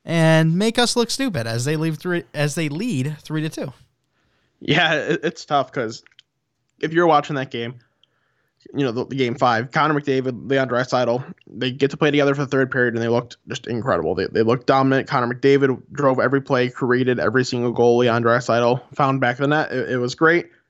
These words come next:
Speaker 2: And then overtime started, and then they just kinda got trapped. Their superstar never got a chance to gener-, generate any offense. And then, like, two minutes in, Adrian Kempe just calls it game. So it was, it was just a tough go for Edmonton there. They, they had a good chance to make the series three to two and be in a really good position going into game six and game seven.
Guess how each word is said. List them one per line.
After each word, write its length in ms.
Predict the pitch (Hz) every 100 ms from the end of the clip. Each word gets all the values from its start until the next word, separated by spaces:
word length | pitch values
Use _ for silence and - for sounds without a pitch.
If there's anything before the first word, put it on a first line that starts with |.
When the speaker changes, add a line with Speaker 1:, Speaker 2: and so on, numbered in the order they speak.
| _ _ _ _ _
Speaker 2:
And 100 | -
then 80 | 185
overtime 380 | 175 175 180 165
started, 320 | - 160 165
and 80 | 151
then 140 | 139
they 80 | 135
just 160 | 135 -
kinda 260 | 143 139
got 180 | 135 95
trapped. 800 | - 147 139 _ - 139 156 - -
Their 160 | 131 120
superstar 460 | - 127 135 135
never 220 | 139 131 131
got 140 | 120
a 60 | 120
chance 280 | 139 131
to 40 | -
gener-, 300 | 127 123 -
generate 300 | 139 127 117
any 120 | 110
offense. 380 | 113 147 196 185
And 80 | 120
then, 140 | 120
like, 160 | 107 -
two 160 | 151
minutes 260 | 143 139 175
in, 260 | 185 156
Adrian 300 | - 131 131
Kempe 280 | 131 147 143
just 220 | 135 - _ -
calls 240 | 127 143
it 100 | 107
game. 260 | 135 165 147
So 220 | - 73
it 120 | 139
was, 260 | 139 139 - _ _ _ _ -
it 80 | 139
was 120 | 156
just 120 | -
a 60 | 143
tough 220 | 175 156
go 180 | 160 208
for 160 | 160
Edmonton 300 | 131 131 135
there. 160 | 120 117
They, 100 | 120
they 100 | 127
had 100 | 139
a 40 |
good 240 | 139 143 160
chance 340 | 147 135 -
to 60 | 131
make 140 | 131
the 60 | 131
series 280 | 139 131
three 160 | - 127
to 80 | 131
two 240 | 135 131
and 160 | 135 123
be 60 |
in 60 | 120
a 40 |
really 200 | 113 120
good 120 | 123 117
position 340 | 117 120 139
going 200 | 117 117
into 100 | 113
game 220 | 120 113
six 220 | 113 131
and 80 | 135
game 140 | 113 120
seven. 360 | 156 180 226